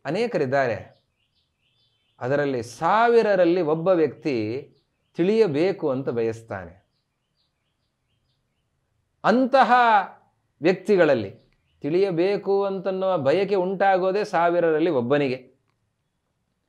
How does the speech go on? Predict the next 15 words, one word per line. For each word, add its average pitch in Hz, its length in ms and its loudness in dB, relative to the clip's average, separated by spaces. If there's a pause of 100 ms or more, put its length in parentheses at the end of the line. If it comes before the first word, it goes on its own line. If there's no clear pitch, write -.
(500)
ಬಯಕೆ 202 420 2
ಉಂಟಾದವರೆಲ್ಲ 214 760 4
ಪ್ರಯತ್ನ 196 340 0
ಪಡಲ್ಲ. 190 320 2 (1800)
ನಮಗೆ 180 220 0
ಬೇಕಾದಷ್ಟು 208 560 0
ಅನಿಸುತ್ತೆ, 202 800 -4 (160)
ಅನಿಸಿದ್ದನ್ನೆಲ್ಲ 185 560 -2
ನಾವು 175 200 -2
ಮಾಡಲ್ಲ. 156 400 0 (1200)
ಪ್ರಯತ್ನ 254 560 4
ಪಡುವವರು 247 880 6 (360)
ಅವರಲ್ಲಿ 196 340 4
ಮತ್ತೆ 175 280 0
ಒಬ್ಬನು. 135 640 -2